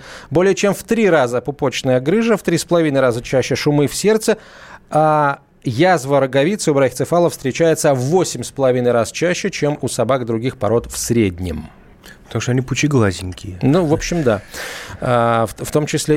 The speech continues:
Speaker 1: и, а, потому. И тут мы помним о том, что в Нидерландах, э, щ-, в общем, там думают, что плохое здоровье брахи-, брахицефалов — это повод вообще отказаться от разведения этих собак.
Speaker 2: Ну,
Speaker 1: А
Speaker 2: тут, тут надо вспомнить о том, что, в принципе, собака,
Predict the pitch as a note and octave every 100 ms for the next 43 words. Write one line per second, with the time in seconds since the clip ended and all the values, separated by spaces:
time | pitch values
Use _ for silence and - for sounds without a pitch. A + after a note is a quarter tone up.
0 | - C#3 D3 C#3 A#2 A2+ A2+ - B2 C3+
1 | C3 B2 A2+ A#2+ A#2 F3+ E3+ D3 C3 A#2
2 | C#3+ B2+ A#2+ A2 F3 A3 - D3+ B2 A2
3 | A2+ B2 D#3+ C#3+ F#3+ F3+ E3 - C3 A#2
4 | G#2+ - C3+ C3 B2+ B2 A#2 - A#2+ C#3+
5 | F3 C#3+ F3+ E3+ - - D3+ D3 - D3
6 | D3+ D3 C3+ B2+ - B2+ C#3 - D3 F3
7 | D3 C#3+ C3 E3 D#3 C#3 B2+ D3+ - D#3
8 | C#3+ - G#2+ G2+ A#2+ - A2 A2 A2+ G#2
9 | G2+ A2+ A2 G#2 - - - - - -
10 | - - - D#3+ D3 D#3 - - D#3+ D3
11 | D#3 C#3 G2+ - - - C3+ D3 D3+ D3
12 | C#3 - C#3+ D3 B2+ - D3+ C#3+ D3 E3
13 | D#3+ C3+ - D3+ F3+ - - - A#2 C#3
14 | - G#2+